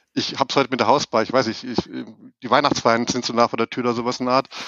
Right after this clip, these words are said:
Aber, ähm, logisch, in meiner Hausbar steht ein Rum, mit dem ich koche und ein Rum, mit dem ich, den ich trinke. Ähm,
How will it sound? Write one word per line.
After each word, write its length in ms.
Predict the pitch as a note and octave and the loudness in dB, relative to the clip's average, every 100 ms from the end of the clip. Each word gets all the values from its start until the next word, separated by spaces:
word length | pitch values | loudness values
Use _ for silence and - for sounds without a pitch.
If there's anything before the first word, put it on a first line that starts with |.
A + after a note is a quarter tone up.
| - - _ | -16 -20 _
Aber, 360 | B2 B2 C3+ - | 2 6 6 4
ähm, 280 | C3 A#2 B2 | 2 2 0
logisch, 460 | C3+ D3 B2+ G#2+ - _ _ _ _ _ _ | -2 0 2 -2 -6 _ _ _ _ _ _
in 100 | C#3 | 0
meiner 180 | C#3 A#2 | 2 2
Hausbar 320 | C3+ E3 D#3+ | 0 2 2
steht 220 | C3 D3 | 4 0
ein 80 | B2 | 0
Rum, 120 | B2+ | 0
mit 120 | D#3+ C#3 | 2 2
dem 80 | |
ich 120 | B2 - | 0 2
koche 320 | - G#3 F#3 | 2 2 0
und 140 | C3+ | 0
ein 40 | C#3 | 0
Rum, 160 | D3+ | 0
mit 120 | C#3+ C#3+ | 0 0
dem 140 | C3+ | 0
ich, 80 | B2+ | 0
den 120 | C3+ | -2
ich 100 | C3 | 0
trinke. 320 | - D#3+ A#2 - - - - - | -2 0 0 -2 -8 -18 -12 -2
Ähm, 440 | B2+ C3+ B2+ B2+ | 0 0 -2 -4